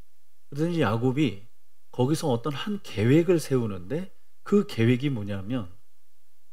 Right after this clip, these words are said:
백색과 백색이 만나면 어쩌다가 점 있는 게 나오잖아요.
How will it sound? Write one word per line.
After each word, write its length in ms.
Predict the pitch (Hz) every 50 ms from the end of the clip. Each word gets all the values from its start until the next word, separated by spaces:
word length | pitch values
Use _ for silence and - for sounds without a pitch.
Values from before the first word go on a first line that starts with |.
| - - - - - - - - - - - - - - - - - - - - - - - - -
백색과 640 | - 143 139 - - - 202 202 202 - 214 208 202
백색이 520 | - 131 131 - - - 175 165 180 170
만나면 640 | 165 147 120 113 117 131 131 127 131 160 175 - - -
어쩌다가 580 | - 143 160 160 - - 240 - 240 220 226 233
점 240 | - - 131 135 151
있는 200 | 160 160 156 143
게 100 | 135 123
나오잖아요. 680 | 110 98 95 101 - - 92 90 90 101 139 131 -